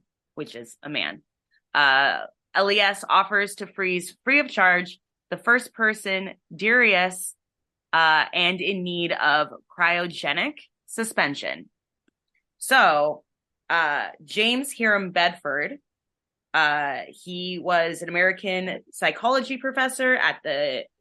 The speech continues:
University of California. He wrote several books. He is their first person to be, uh, uh,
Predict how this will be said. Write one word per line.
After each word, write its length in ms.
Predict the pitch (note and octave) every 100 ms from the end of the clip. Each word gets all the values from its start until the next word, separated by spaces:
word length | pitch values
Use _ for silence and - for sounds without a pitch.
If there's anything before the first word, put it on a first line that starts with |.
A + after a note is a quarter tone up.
| -
University 520 | F3+ F3+ F3+ F3+ D#3+
of 120 | D#3+
California. 880 | E3 D#3 D3+ - A3 A3 A3 G#3+ G#3+
He 80 | E3+
wrote 220 | D3 -
several 320 | F3 D3 D3+
books. 580 | C#3+ A3 A#3+ A#3+ - - - - - - _
He 320 | G#3 A3+ A3+
is 340 | F#3+ G3+ G3
their 320 | D#3 F#3 F#3
first 500 | G3 F#3+ F3 F#3 -
person 680 | - E3 E3 E3+ D#3+ D#3+ E3 _ _ _ -
to 500 | F3+ D#3+ D#3+ D#3 -
be, 580 | C#3+ D3 D3 C#3+ C#3 B2 _ -
uh, 380 | A#2 G2+ G#2 F2+ - - _ _ _ _ _ _ _ _ _ _ _
uh, 420 | C3+ A#2 G#2 F#2+